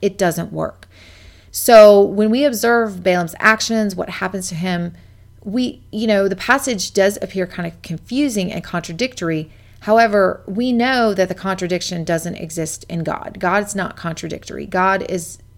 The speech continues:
capable of no sin. So we have to say, okay, the contradiction exists in Balaam. And if we think about it, Balaam's actions perfectly depict what happens, you know, when we have warring desires inside of us and, you know,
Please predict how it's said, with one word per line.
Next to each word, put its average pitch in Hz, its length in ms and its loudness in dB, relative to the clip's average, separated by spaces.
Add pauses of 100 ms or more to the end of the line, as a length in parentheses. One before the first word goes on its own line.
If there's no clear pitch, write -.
(300)
capable 170 520 -2
of 165 120 -6
no 160 160 -4
sin. - 340 -10 (300)
So 202 200 4
we 196 140 2
have 233 280 -2
to 196 80 -6
say, 180 260 -2
okay, 180 240 -2
the 175 100 -4
contradiction 180 720 -6
exists 165 360 -6
in 165 160 -8
Balaam. 165 440 -2 (360)
And 180 80 -4
if 185 80 -2
we 196 60 -2
think 277 260 -4
about 185 260 4
it, - 200 -4
Balaam's 214 480 0
actions 170 600 -2 (240)
perfectly 202 580 -2
depict 180 380 -8
what 170 160 -8
happens, - 540 -8 (580)
you 240 100 -4
know, 170 280 -2
when 190 640 0 (420)
we 185 580 -4
have 196 200 0
warring 190 280 0
desires 185 440 0
inside 185 360 0
of 160 100 -2
us 156 320 -4
and, 165 380 -6 (760)
you 175 160 -4
know, 160 220 0